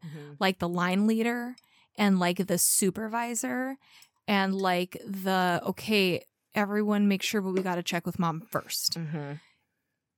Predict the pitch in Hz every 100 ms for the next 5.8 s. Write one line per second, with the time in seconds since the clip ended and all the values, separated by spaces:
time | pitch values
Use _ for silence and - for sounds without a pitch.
0 | - 214 208 208 190 - 185 196 170 185
1 | 190 185 190 - 185 170 165 151 170 _
2 | _ _ _ _ - 208 190 180 180 170
3 | 160 143 110 180 _ _ _ _ _ _
4 | _ _ _ - 202 190 175 180 160 170
5 | 180 180 170 147 - - - 202